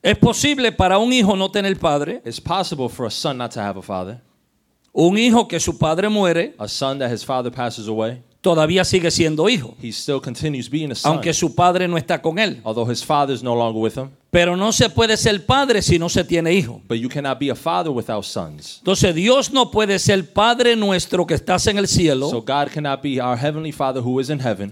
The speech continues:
Speaker 1: a menos que no me reconozca a mí como hijo.
Speaker 2: unless he recognizes me as his son.
Speaker 1: ¿Me estoy explicando?
Speaker 2: Am I explaining myself?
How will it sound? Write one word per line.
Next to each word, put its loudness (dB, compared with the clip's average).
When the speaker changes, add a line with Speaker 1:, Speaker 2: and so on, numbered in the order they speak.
Speaker 1:
a 2
menos 2
que 2
no 2
me 2
reconozca 0
a 2
mí -2
como 2
hijo. -2
Speaker 2:
unless -4
he -2
recognizes -2
me -2
as -6
his -8
son. -8
Speaker 1:
¿Me 0
estoy 4
explicando? 0
Speaker 2:
Am -10
I -4
explaining -4
myself? -4